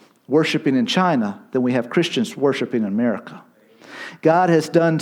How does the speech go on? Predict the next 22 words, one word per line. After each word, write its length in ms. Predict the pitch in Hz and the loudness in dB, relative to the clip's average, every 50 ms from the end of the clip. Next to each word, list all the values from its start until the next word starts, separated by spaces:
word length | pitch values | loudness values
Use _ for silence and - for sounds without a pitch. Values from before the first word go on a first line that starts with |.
| - - - - | -4 -8 -2 0
is 180 | 147 131 120 | 0 0 0
doing 360 | 123 147 180 233 240 185 151 | 2 2 2 4 4 2 0
something 380 | 135 - 160 143 123 - 131 131 | 0 0 0 0 0 0 0 0
we 120 | 139 156 | 2 2
have 160 | 151 127 104 135 | 2 2 0 0
never 360 | 135 139 151 170 165 190 185 | -2 0 2 2 2 2 0
seen 300 | 185 - 196 180 175 170 | 0 0 -2 0 0 0
before. 520 | 165 156 - 180 156 123 110 104 - - - | -2 -2 -2 -2 -2 -2 -2 -4 -6 -12 -18
It's 140 | - - - | -20 -16 -6
happening 300 | - 135 123 - 139 135 127 | -4 -4 -4 -2 -2 -2 -2
in 80 | 127 | -2
China. 440 | 127 - 139 127 120 117 110 - - - - - - - - | 0 0 0 0 0 -2 -4 -8 -14 -20 -20 -20 -20 -20 -14
It's 80 | - - | -4 -2
a, 40 | 143 135 - - - - - - | -2 -2 -2 -8 -18 -12 -2 -2
a 40 | - | -2
humongous 680 | - - 180 170 160 170 202 226 240 233 226 220 214 - | 0 0 0 2 4 4 4 4 4 4 2 2 2 2
movement 340 | 190 185 180 160 170 160 151 | 2 2 2 2 2 0 0
of 140 | 139 - | -2 -2
the 100 | - 135 | -4 -4
Lord, 360 | 127 127 120 104 98 95 98 - | -2 -2 -2 -2 -2 -6 -8 -10
of 160 | - - - | -10 -4 -2
God. 360 | 139 123 113 104 - - - | 0 0 0 0 -4 -6 -12